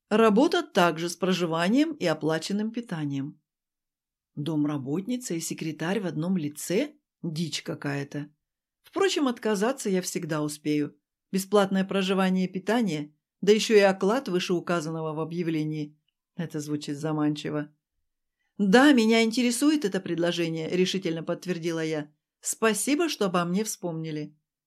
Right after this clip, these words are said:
«Вы можете прибыть на собеседование сегодня к двенадцати пятнадцати?» спросил управляющий.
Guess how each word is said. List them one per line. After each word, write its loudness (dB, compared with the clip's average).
«Вы 8
можете 4
прибыть -2
на 0
собеседование 0
сегодня 2
к -6
двенадцати -4
пятнадцати?» -8
спросил -4
управляющий. -4